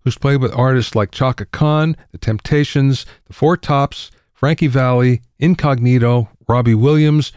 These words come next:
Rick Astley, and many more. Jamie is also heavily involved with West End musicals, where he played on the smash hit Jersey Boys for its full nine-year run, as well as Forty-second Street, Motown the Musical, Dreamgirls,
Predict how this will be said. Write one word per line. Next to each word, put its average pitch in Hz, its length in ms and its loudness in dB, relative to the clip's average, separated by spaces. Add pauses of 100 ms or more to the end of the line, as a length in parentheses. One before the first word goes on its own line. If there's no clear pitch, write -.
(140)
Rick 170 220 -2
Astley, 120 520 -2 (160)
and 139 220 2
many 127 220 2
more. 98 400 -2 (400)
Jamie 202 240 2
is 175 160 0
also 160 300 0
heavily 143 300 0
involved 117 380 0
with 107 160 -4
West 131 260 -2
End 127 160 0
musicals, 113 680 -2 (340)
where 120 120 0
he 131 60 0
played 139 280 -2
on 117 100 0
the 107 80 -4
smash 135 400 -4
hit 147 180 -2
Jersey 156 360 0
Boys 98 500 -2
for 110 140 0
its 104 100 -4
full 175 420 0
nine-year 127 440 2
run, 107 440 0 (360)
as 98 160 -4
well 120 240 0
as 117 100 -2
Forty-second 131 640 -2
Street, 160 420 -2 (240)
Motown 151 440 0
the 131 40 2
Musical, 131 640 0 (220)
Dreamgirls, 147 680 2